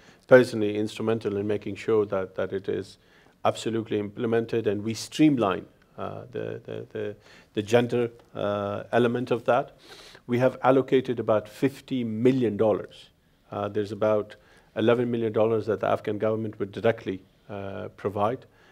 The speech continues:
and then there's about thirty, uh, eight points, uh, so, uh, million dollar that, uh, our international partners will provide to start looking at different projects, to t-,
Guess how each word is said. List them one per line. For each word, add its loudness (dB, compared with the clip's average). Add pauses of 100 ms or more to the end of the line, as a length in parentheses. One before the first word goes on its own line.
(160)
and -4
then -2
there's 0
about 0
thirty, 0 (180)
uh, -8
eight -2
points, -4 (320)
uh, -6
so, 0 (480)
uh, -6
million 2
dollar 4
that, 0 (440)
uh, -2
our -2
international -4
partners -2
will -2
provide -2 (340)
to -4
start 0
looking -4
at -4
different -4
projects, 0
to -12
t-, -4